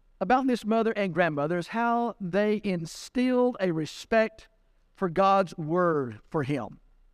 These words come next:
Look in chapter three of Second Timothy. Second Timothy chapter three, and look at verse twelve. He said, "Yes, and all who desire to live godly in Christ Jesus will suffer persecution."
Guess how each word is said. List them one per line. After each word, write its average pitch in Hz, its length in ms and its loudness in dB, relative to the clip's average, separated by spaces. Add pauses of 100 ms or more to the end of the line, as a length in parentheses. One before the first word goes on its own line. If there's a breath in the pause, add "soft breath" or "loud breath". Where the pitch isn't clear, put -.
(540)
Look 302 140 -2
in 269 80 0
chapter 254 260 0
three 214 220 -2
of 170 80 -2
Second 180 240 -2
Timothy. 156 500 -6 (840)
Second 240 200 0
Timothy 233 200 2
chapter 214 280 0
three, 214 300 0
and 202 80 0
look 196 120 0
at 180 80 -2
verse 180 200 -2
twelve. 123 480 -4 (1600)
He 226 100 -4
said, 196 180 0
"Yes, 269 260 2
and 226 100 -6
all 247 280 0
who 240 100 -2
desire 214 640 0 (280)
to 175 100 -2
live 170 200 0
godly 220 400 2
in 185 120 -2
Christ 208 420 0
Jesus 190 340 -2
will 156 140 -2
suffer 175 480 0
persecution." 156 840 -4